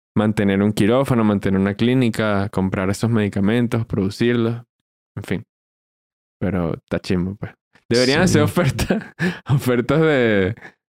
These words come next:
Speaker 1: de operaciones en Black Friday. Que sabes que si, si nos dan noventa mil dólares, salvamos a la mamá y a la vecina también.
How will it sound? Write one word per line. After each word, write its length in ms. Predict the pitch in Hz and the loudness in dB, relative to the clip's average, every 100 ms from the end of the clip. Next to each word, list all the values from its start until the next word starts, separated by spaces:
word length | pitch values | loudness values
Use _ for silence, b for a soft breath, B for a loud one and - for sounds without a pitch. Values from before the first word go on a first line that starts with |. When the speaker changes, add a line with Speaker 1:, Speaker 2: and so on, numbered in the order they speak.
| - | -4
Speaker 1:
de 380 | 107 110 107 | 0 2 4
operaciones 720 | 107 104 110 107 117 107 110 | 4 4 2 2 2 4 4
en 100 | 143 | 4
Black 200 | 123 98 | 2 0
Friday. 500 | - 104 92 90 95 - _ _ _ _ _ _ _ _ - | 0 0 2 2 0 -6 _ _ _ _ _ _ _ _ -6
Que 100 | 110 | -2
sabes 240 | 131 123 | 0 0
que 220 | - 160 131 | 2 0 2
si, 500 | 123 107 98 95 - - _ _ _ _ _ _ _ | 2 4 4 4 0 -6 _ _ _ _ _ _ _
si 140 | 123 | 0
nos 120 | 113 117 | 2 2
dan 160 | 117 | 2
noventa 320 | 127 151 131 | 2 2 2
mil 180 | 117 127 | 2 2
dólares, 320 | 139 156 156 | 2 2 0
salvamos 380 | 139 110 107 139 | 0 0 2 2
a 40 | 147 | 2
la 120 | 127 | 2
mamá 460 | 110 117 160 185 - | 2 2 2 -2 -2
y 140 | 117 | 0
a 80 | 113 | 2
la 120 | 107 104 | 2 2
vecina 400 | 98 - 104 120 | 2 2 2 2
también. 400 | 104 98 95 | 2 2 0